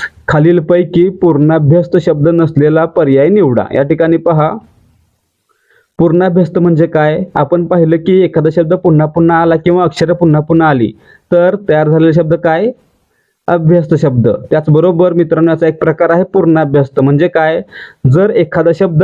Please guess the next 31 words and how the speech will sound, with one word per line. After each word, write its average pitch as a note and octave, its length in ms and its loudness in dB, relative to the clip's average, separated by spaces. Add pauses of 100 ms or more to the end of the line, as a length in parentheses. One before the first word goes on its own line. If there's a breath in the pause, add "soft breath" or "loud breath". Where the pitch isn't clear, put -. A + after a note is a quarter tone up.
(100)
पूर्णपणे F#3+ 680 0
आहे F3+ 180 2
असा F3 260 0
आला A#2 180 -2 (180)
तर D#3 120 0
त्याला E3 140 0
काय E3+ 140 0
म्हणायचं? E3+ 560 0 (760)
पूर्णाभ्यस्त. D3+ 720 0
जसं D3 200 2
की F#3 320 0
हळूहळू F3+ 540 2
मध्ये F#3 260 0
हळू E3+ 280 2
हा F3 120 0
शब्द F3+ 240 -2
दोन E3+ 200 0
वेळा D#3+ 180 2
येतोय, B2+ 320 0 (360 soft breath)
म्हणजेच E3 280 0
काय F#3 140 0
होतं? F#3 240 0
एकच F3+ 320 0
शब्द E3+ 160 0
पुन्हा F3+ 300 0
पुन्हा D#3 260 0
येतोय C#3+ 200 0
म्हणून E3+ 320 2 (380 soft breath)
हा D#3+ 140 0
काय? E3+ 240 0
पूर्णाभ्यस्त. D3 840 0